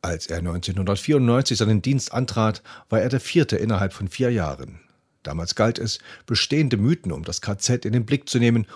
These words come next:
und historisch kritisch zu relativieren. Die Selbstbefreiung im April neunzehnhundertfünfundvierzig, vor allem aber den Heldenmythos, der der Herrschaftslegitimation der S E D nützte, aber nicht der historischen Aufklärung.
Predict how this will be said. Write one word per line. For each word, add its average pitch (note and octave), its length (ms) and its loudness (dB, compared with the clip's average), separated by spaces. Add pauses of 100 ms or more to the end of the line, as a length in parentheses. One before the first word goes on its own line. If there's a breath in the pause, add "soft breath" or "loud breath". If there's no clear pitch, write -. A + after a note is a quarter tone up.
und C3 120 -4
historisch B2 560 0
kritisch - 380 -4
zu - 120 -6
relativieren. F2 840 -6 (680 loud breath)
Die E2+ 80 -4
Selbstbefreiung B2 760 0
im E2+ 160 -4
April G2 340 -4
neunzehnhundertfünfundvierzig, A2 1300 -2 (260 loud breath)
vor - 180 -2
allem C#3 200 4
aber A2 180 2
den C3 140 4
Heldenmythos, G2 800 2 (260 loud breath)
der D#2+ 140 -6
der E2 100 -4
Herrschaftslegitimation A2 1160 0
der - 100 -2
S B2+ 120 -2
E D3 60 2
D A2+ 220 2
nützte, - 560 -4
aber A2 200 0
nicht G#2+ 300 -2 (220 loud breath)
der G2+ 80 0
historischen - 520 -2
Aufklärung. C#2+ 720 -8